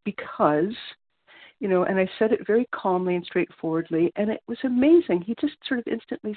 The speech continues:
said, "Oh, yeah, I, you know, I hadn't, um, I hadn't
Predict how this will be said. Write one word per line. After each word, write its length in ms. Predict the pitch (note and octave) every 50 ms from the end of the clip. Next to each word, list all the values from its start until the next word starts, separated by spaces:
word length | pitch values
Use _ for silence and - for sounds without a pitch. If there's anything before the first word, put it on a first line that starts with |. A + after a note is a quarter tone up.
| -
said, 200 | - A3 G#3+ F#3+ - _ -
"Oh, 340 | - E4 E4 A#3+ E3 D3 D#3+ _ _ - - _ _ _ _ _ _ _ _ _ _ _ _ _ _ -
yeah, 420 | - A#3+ C#4+ D#4 D#4+ D4 A#3 F#3+ -
I, 300 | - F3+ F#3+ G3 F#3+ - - -
you 140 | G3+ A3
know, 180 | G3+ F#3+ F#3+ -
I 140 | - G#3 G#3
hadn't, 400 | G#3 G#3+ G#3+ G#3+ G#3+ G#3+ G#3 - - -
um, 300 | G3+ G3 F#3+ F#3+ F#3 F#3 _ _ _ -
I 80 | G#3+ A#3
hadn't 200 | B3+ A3 A3+